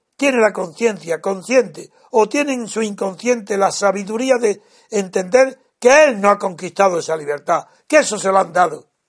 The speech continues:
Y ahí viene la servidumbre voluntaria. Y finalmente, este, los domingos va a desarrollar la, lo que expuse en Frente a la Gran Mentira, que es la teoría de la democracia.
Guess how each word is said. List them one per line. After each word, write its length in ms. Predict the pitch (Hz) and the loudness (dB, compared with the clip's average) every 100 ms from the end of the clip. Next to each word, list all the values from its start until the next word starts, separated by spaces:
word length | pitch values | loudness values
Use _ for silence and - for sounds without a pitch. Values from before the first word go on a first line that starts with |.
| _ _ _ _ _ _ | _ _ _ _ _ _
Y 180 | 156 160 | -4 0
ahí 160 | 185 | 0
viene 300 | 170 190 202 | -2 -6 -6
la 120 | 190 | -8
servidumbre 680 | 143 151 139 139 196 160 143 | -10 -10 -12 -6 -6 -6 -10
voluntaria. 640 | 139 131 117 131 120 107 _ _ _ _ _ _ _ _ _ | -10 -12 -18 -20 -20 -20 _ _ _ _ _ _ _ _ _
Y 80 | 135 | -20
finalmente, 800 | 139 156 196 190 190 170 208 233 _ _ _ _ _ _ _ _ _ _ _ _ _ _ _ _ _ _ _ _ - | -16 -8 -8 -6 -10 -10 -16 -16 _ _ _ _ _ _ _ _ _ _ _ _ _ _ _ _ _ _ _ _ -16
este, 320 | 151 - 180 | -16 -14 -12
los 200 | 170 170 | -8 -8
domingos 540 | 135 175 180 175 240 _ _ _ _ _ _ | -8 -10 -8 -10 -12 _ _ _ _ _ _
va 200 | 131 170 | 2 2
a 60 | 175 | 2
desarrollar 640 | 170 170 156 156 175 170 | -2 -4 -4 -4 -2 -4
la, 280 | 139 143 170 _ _ _ _ _ _ | -6 -12 -14 _ _ _ _ _ _
lo 220 | 135 143 | -16 -16
que 140 | 139 147 | -12 -14
expuse 400 | - 247 226 170 | -8 -6 -6 -8
en 100 | 143 | -10
Frente 300 | 156 143 147 | -12 -10 -10
a 40 | |
la 100 | 143 | -8
Gran 260 | 143 170 160 | -4 -4 -6
Mentira, 440 | 156 147 240 180 | -14 -8 -6 -6
que 100 | 156 | -6
es 60 | 151 | -4
la 180 | 170 170 | -2 -2
teoría 320 | 156 147 202 | -4 -2 0
de 80 | 240 | 0
la 100 | 180 | 0
democracia. 640 | 139 131 180 240 160 143 | -4 -4 -2 -2 -4 -18